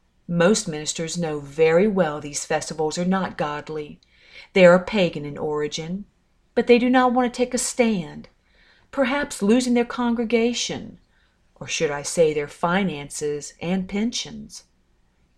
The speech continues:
It's really all about money. Yet the excuse most commonly used is, "I don't want to ruin the children's fun."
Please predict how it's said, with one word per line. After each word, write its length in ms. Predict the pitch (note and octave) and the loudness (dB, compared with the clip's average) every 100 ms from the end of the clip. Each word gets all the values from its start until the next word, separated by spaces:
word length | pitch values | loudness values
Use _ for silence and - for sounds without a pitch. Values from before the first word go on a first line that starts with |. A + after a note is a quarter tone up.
| - | -12
It's 500 | F3+ G3 F3 E3+ - | -4 2 2 0 -4
really 580 | F3 F3 G#3 F3+ D#3 D#3 | -2 6 8 8 6 2
all 380 | C#3+ E3+ F3+ G#3+ | 4 8 8 8
about 380 | F#3+ G3 G3+ F#3+ | 4 2 2 2
money. 560 | F3+ E3+ D3+ D3 D3 _ _ - - - - | 2 2 -2 -10 -14 _ _ -20 -20 -14 0
Yet 260 | C4+ C#4 | 2 2
the 100 | C4 | 2
excuse 640 | A#3+ - - C4+ A3 F3+ F3+ | 2 0 -2 2 2 0 -2
most 580 | E3+ F#3 B3 - - | 2 4 2 0 -8
commonly 500 | - B3 A3+ F3 D#3 | -6 -2 0 -2 -4
used 420 | D3+ D3+ D3+ D3+ E3 | -8 -6 -6 -6 -4
is, 300 | D#3+ D#3+ - _ _ _ _ - - - - | -2 -4 -12 _ _ _ _ -20 -20 -20 -8
"I 120 | C#4 | -6
don't 160 | C#4+ A3+ | 0 0
want 160 | G3 F3 | 2 0
to 40 | |
ruin 280 | D#3+ F3+ D3+ | -2 -4 -4
the 80 | C#3 | -6
children's 560 | - F#3+ D#3+ C#3+ C3 | -4 -2 -2 -6 -12
fun." 580 | - F3+ D#3+ C#3+ C#3+ - | -10 -6 -6 -8 -14 -18